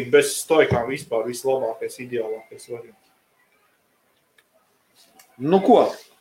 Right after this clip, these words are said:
Speaker 2: Sidrs.
Speaker 1: Tātad jaunu latīti ieliekam, samitrinām lati.
Speaker 2: O, tas ir garšīgs. Man garšo.
Speaker 1: Samitrinām lati.
Speaker 2: Sidru,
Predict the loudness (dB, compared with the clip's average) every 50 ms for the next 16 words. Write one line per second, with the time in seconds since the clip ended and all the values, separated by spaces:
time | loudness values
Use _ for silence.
0 | _ _ -20 -20 _ _ _ _ _ _ _ _ _ _ _ _ _ _ _ -8
1 | -6 0 0 2 2 2 0 -2 -6 -10 -12 -14 _ _ _ _ _ _ _ _
2 | -6 -6 -6 -6 -10 _ _ _ _ _ _ _ _ _ _ _ _ _ _ _
3 | _ _ _ _ _ _ _ _ _ _ _ -20 _ _ _ -20 -20 -20 _ _
4 | -20 _ -20 -20 -20 -20 -20 -20 -20 -20 -20 -20 -20 -20 _ -20 -20 -20 -20 -20
5 | -20 -20 _ _ _ _ _ _ _ _ _ _ _ _ _ _ -6 -4 -4 -4
6 | -4 -8 -10 -4 0 0 0 0 0 -2 -2 -2 -2 -2 -4 -4 -4 -4 -2 0
7 | 0 -2 -2 -4 -8 -10 -8 -8 -8 -8 -8 -8 -10 -12 -14 -14 -12 -10 -10 -10
8 | -10 -12 -14 -14 -14 -14 -14 -16 _ _ _ _ _ _ _ _ _ _ _ _
9 | _ _ -20 -12 -6 -4 -2 -2 -4 -6 -16 -20 -18 -16 -16 -14 -12 -12 -12 -12
10 | -12 -14 -18 -20 -20 -20 -16 -12 -12 -12 -12 -12 -18 -20 -20 _ _ _ _ _
11 | _ -20 -20 -20 _ -20 -20 -20 -20 -20 -20 -20 -20 -20 -20 -20 -20 _ -20 -20
12 | -16 -8 -2 -2 -2 -2 -2 -6 -10 -12 -8 -4 -2 -2 0 2 2 4 4 4
13 | 6 6 6